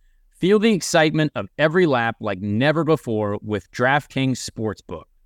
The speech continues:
Right now, new customers can bet just five dollars and get one hundred and fifty dollars in bonus bets instantly,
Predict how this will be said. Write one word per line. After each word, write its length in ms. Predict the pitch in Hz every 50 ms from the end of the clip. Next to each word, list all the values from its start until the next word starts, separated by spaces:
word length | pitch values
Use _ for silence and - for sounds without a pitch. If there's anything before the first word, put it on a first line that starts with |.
| _
Right 200 | - 143 185 208
now, 380 | 202 196 190 190 190 190 180 -
new 240 | - 135 139 170 175
customers 640 | - - 156 156 143 - - 135 143 143 143 135 -
can 220 | - 127 117 104
bet 220 | 98 120 120 - 110
just 260 | 101 107 - - -
five 420 | - _ - 123 135 156 170 160
dollars 480 | 135 143 120 107 101 95 92 90 85 -
and 160 | - 101 92
get 160 | 107 110 101
one 400 | - 101 95 98 127 175 214 220
hundred 460 | 196 165 180 180 180 170 165 170 151 120
and 180 | 113 110 - - _
fifty 320 | - 220 226 - - 139 120
dollars 460 | 110 104 104 104 101 101 101 95 - -
in 180 | 123 113 101
bonus 340 | 95 131 139 135 131 - -
bets 380 | - 117 107 104 98 - - - _ _
instantly, 600 | 160 160 156 - - - 101 - - 80 -